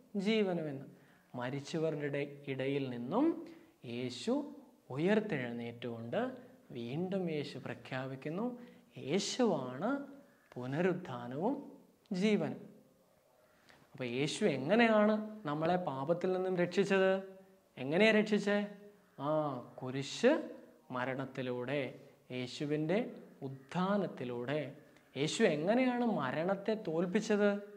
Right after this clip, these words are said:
എങ്ങനെയാ മരണത്തെ തോൽപ്പിച്ചത്? ആ, യേശുവിൻ്റെ ഉത്ഥാനത്തിലൂടെ, ഉയർത്തെഴുന്നേൽപ്പിലൂടെയാണ് യേശു മരണത്തെ തോൽപ്പിച്ചത്. നമ്മൾ പറഞ്ഞു, യേശു ജെറുസലേമിലേക്ക് വന്നത്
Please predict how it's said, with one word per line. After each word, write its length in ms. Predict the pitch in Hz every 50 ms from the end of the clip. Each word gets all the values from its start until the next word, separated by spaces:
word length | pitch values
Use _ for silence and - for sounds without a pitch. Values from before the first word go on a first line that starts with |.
| - - - _ _ _ _ -
എങ്ങനെയാ 320 | 147 160 190 214 240 254
മരണത്തെ 400 | 247 240 233 226 226 233 226 240
തോൽപ്പിച്ചത്? 600 | 233 233 220 214 214 220 220 208 - 208 208 208 208 202 - - - - - - _ _ _ - -
ആ, 100 | 139 135 131 123 117 113 117 - - - - - - -
യേശുവിൻ്റെ 640 | 123 123 120 117 - - 147 139 139 143 151 170 214 285 302 - - - - - - _ _ -
ഉത്ഥാനത്തിലൂടെ, 1000 | 190 196 185 - - - 202 190 170 160 143 135 135 - 127 127 123 123 123 123 - - - - - _ _ _ -
ഉയർത്തെഴുന്നേൽപ്പിലൂടെയാണ് 1400 | 143 147 180 - - 214 214 - 160 139 131 131 127 131 127 127 - 135 127 123 123 120 117 117 120 120 120 120
യേശു 360 | 120 120 117 - - - 240 277 269 - - - - - - _ - -
മരണത്തെ 520 | 123 120 120 123 120 120 120 - - 220 285 - - - - - - - _ _ _ -
തോൽപ്പിച്ചത്. 560 | - 240 233 214 - - 113 - - 127 131 - - -
നമ്മൾ 220 | 131 127 131 143 165
പറഞ്ഞു, 340 | 143 147 135 139 143 175 226 269 254
യേശു 280 | 160 135 123 - -
ജെറുസലേമിലേക്ക് 1080 | 135 131 131 123 127 123 - - 143 139 143 147 147 147 147 151 151 151 151 156 226 262 262 247 - - - - -
വന്നത് 500 | - 127 120 120 127 139 151 165 170 240